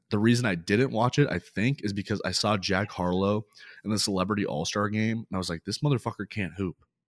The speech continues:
Like, he's terrible. Like, I would bust his ass one-on-one." Like,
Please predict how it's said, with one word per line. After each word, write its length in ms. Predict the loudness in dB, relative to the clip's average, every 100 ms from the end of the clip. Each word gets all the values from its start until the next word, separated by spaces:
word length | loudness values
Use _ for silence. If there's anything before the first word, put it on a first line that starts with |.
| -10
Like, 120 | -4
he's 160 | -4 -4
terrible. 500 | -2 0 0 -4 -8
Like, 120 | -2
I 80 | 0
would 160 | 0 -2
bust 280 | -4 -4 -2
his 140 | -4 -2
ass 240 | -2 -2
one-on-one." 440 | -4 -4 -4 -8 -8
Like, 220 | -12 -12